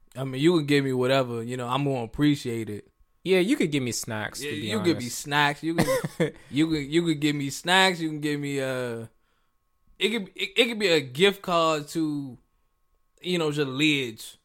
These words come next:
Speaker 1: You like,
Speaker 2: Ladies.
Speaker 1: you know what I'm saying?
Speaker 2: Ladies, women, guys are really that simple. Guys are really that simple.
Speaker 1: I can tell you one thing though, ladies, you can get me silk drawers.
Speaker 2: Uh,
Speaker 1: <laughs>
Speaker 2: uh-oh.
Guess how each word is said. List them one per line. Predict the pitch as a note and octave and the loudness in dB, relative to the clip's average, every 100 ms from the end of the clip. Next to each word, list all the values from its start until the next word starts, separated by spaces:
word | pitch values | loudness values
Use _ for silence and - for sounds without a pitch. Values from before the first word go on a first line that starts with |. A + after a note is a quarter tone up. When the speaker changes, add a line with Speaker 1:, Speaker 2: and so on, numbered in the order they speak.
| _ - | _ -10
Speaker 1:
You | C3+ | 0
like, | D#3 E3 | 4 4
Speaker 2:
Ladies. | C#3+ A#2+ A2 G#3 | 2 -2 -6 -2
Speaker 1:
you | G#3+ | 0
know | F#3+ | 0
what | F3+ | -2
I'm | |
saying? | F3 E3+ D#3+ D#3 D3 | -2 -2 -4 -6 -2
Speaker 2:
Ladies, | C#3+ D3 B2+ A2+ A2+ - - - - | 2 2 0 -6 -8 -10 -12 -16 -6
women, | B2 D3 C#3 A#2 A2 A2+ - _ _ - | -2 0 -2 -4 -8 -12 -20 _ _ 0
guys | D3 D#3+ F3+ D#3+ | 8 10 8 6
are | C#3 | 4
really | D3 D3 B2+ | 4 2 2
that | A#2 A#2+ | -2 -2
simple. | - G#2+ - - - - - _ _ - _ - | -4 -6 -8 -16 -20 -20 -20 _ _ -20 _ 4
Guys | C#3 D3 D3 | 8 8 6
are | C3 | 2
really | C3+ B2+ | 2 0
that | A#2+ A2 | -2 -4
simple. | - G#2+ F#2+ F#2+ G#2+ _ _ _ _ _ _ _ | -4 -10 -10 -14 -16 _ _ _ _ _ _ _
Speaker 1:
I | - A2 | -12 -10
can | G#2 | -6
tell | A2 | -4
you | G#2+ | -2
one | G#2+ A#2+ | -2 -2
thing | A#2 G2 | -4 -6
though, | F#2+ F#2+ | -6 -6
ladies, | G#2 G#2 G#2 | -6 -6 -6
you | G2 | -8
can | G2 | -8
get | G2 | -8
me | G#2 A2 G2+ - - _ _ _ - | -6 -6 -8 -16 -20 _ _ _ -14
silk | - A#2 F#2 - | -4 -2 -2 -2
drawers. | G#2 G#2+ G2 - - _ | -2 -2 -4 -10 -20 _
Speaker 2:
Uh, | G3+ D#3 A#3 A#3+ A#3 | 4 6 4 2 0
Speaker 1:
<laughs> | G#3 G3 - - _ - - - | -4 -16 -20 -20 _ -20 -18 2
Speaker 2:
uh-oh. | D#3 E3+ C#3 C3 | 4 6 4 0